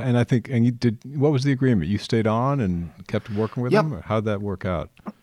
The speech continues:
Speaker 2: I did. So there was, um, a three-year contract, and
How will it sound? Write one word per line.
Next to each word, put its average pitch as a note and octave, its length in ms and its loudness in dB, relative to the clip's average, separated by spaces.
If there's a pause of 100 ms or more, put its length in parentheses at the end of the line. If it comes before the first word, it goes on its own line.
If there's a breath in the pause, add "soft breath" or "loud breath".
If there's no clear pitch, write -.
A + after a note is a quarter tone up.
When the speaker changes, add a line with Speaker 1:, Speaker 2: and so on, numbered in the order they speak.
(100)
Speaker 2:
I B2 80 2
did. A2+ 320 2
So C3 160 2
there C3 120 4
was, C#3+ 280 2 (100)
um, G#2+ 480 4
a F#2 400 2 (220)
three-year C#3 800 0
contract, C#3 760 -2 (140)
and G2+ 540 2